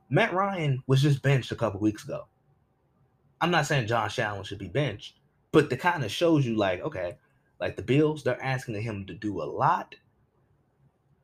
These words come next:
to be their passing game, obviously, and then their running game. It's a lot to ask,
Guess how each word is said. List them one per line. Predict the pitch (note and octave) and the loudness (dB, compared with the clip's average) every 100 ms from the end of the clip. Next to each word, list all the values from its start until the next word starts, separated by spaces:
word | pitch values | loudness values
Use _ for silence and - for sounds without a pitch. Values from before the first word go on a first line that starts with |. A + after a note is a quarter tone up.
| _ - | _ -16
to | G2 | -8
be | G2+ | -4
their | F#2+ D2+ | -4 -4
passing | - E3 E3+ F3+ | 0 0 0 -2
game, | E3+ C3+ | -4 -2
obviously, | C3+ D3 C#3+ D#3 D3 _ _ - | -2 -2 -4 -4 -4 _ _ -6
and | A2 | 0
then | A2 | 0
their | G2+ G2 | 0 0
running | A#2+ D#3+ E3 | 0 0 0
game. | D#3+ E3 E3 D3 - | -2 -2 -4 -8 -10
It's | - - | -8 -4
a | A2 | -2
lot | A2+ F#3+ A3+ A#3 | 0 -2 -4 -2
to | - - | -4 -2
ask, | C#3 A#3+ B3 D#3 C#3 - | -4 -4 -4 -6 -8 -16